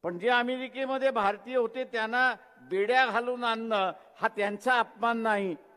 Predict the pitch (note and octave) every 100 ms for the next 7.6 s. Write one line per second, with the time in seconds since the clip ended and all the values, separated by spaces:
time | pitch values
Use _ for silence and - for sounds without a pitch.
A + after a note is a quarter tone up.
0 | _ - D#3+ F#3 F#3 - G#3 F#3 E3 G3
1 | G3+ G#3 G#3 F#3+ E3+ F3+ - - _ _
2 | _ _ _ _ _ _ _ _ _ _
3 | _ G2+ E3+ - D#3+ E3 F#3 G3 G3 G3+
4 | F#3 E3+ E3+ F#3 F3 E3+ F#3 F#3 F#3+ F3
5 | D#3+ - F#3 F#3 F3+ F3+ F#3+ E3+ - -
6 | - D3 E3+ - F#3+ F#3+ F#3 F#3+ F#3 E3
7 | F#3 F#3+ F3+ E3+ E3+